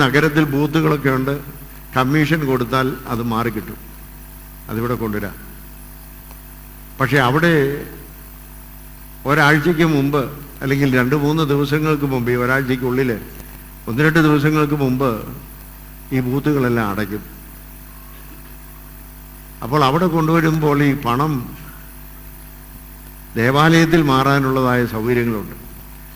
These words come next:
അതവർ ചെയ്തിരിക്കുന്നത് ജാതികളുടെ പ്രാകാരത്തിലാണ്. ദേവാലയത്തിന് പല ഭാഗങ്ങളുണ്ട്. ഒന്ന് ശുദ്ധതയുള്ള ശുദ്ധസ്ഥലം, അത്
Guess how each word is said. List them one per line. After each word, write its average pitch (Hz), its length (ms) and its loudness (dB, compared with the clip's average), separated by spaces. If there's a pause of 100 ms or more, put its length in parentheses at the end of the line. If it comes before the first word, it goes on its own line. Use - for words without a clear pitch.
(200)
അതവർ 123 220 2 (120)
ചെയ്തിരിക്കുന്നത് 135 720 4 (320)
ജാതികളുടെ 143 640 4
പ്രാകാരത്തിലാണ്. 110 760 -2 (580)
ദേവാലയത്തിന് 123 720 2 (800)
പല 117 100 -2 (140)
ഭാഗങ്ങളുണ്ട്. 104 560 -2 (140)
ഒന്ന് 117 220 0 (2000)
ശുദ്ധതയുള്ള 127 520 2 (120)
ശുദ്ധസ്ഥലം, 120 540 -2 (640)
അത് 123 160 2